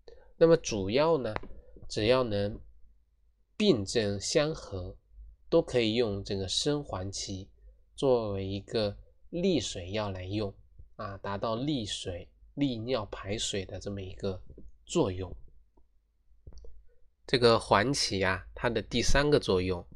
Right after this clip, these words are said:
叫做呢，排脓脱毒、敛疮生肌。那为什么将这个排脓跟这个敛疮合起来呢？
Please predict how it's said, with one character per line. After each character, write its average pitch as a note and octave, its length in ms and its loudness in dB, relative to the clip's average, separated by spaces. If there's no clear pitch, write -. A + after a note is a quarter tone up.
叫 A2+ 160 4
做 G#2+ 180 2
呢， F#2+ 300 0
排 G#2+ 340 4
脓 A2 440 0
脱 C#3 320 2
毒、 F#2 480 -10
敛 F#2+ 320 2
疮 A#2+ 380 0
生 A#2 320 -2
肌。 G#2+ 400 -4
那 E3 100 6
为 G3 180 10
什 C3+ 140 4
么 G#2 160 0
将 C3 340 2
这 B2+ 120 -2
个 G2 340 0
排 A2+ 260 6
脓 G#2+ 400 2
跟 B2+ 180 4
这 B2 160 -2
个 G2 400 -2
敛 F#2 320 2
疮 C#3 340 0
合 F#2+ 200 -2
起 - 120 -6
来 F#2 140 -4
呢？ F2+ 180 -12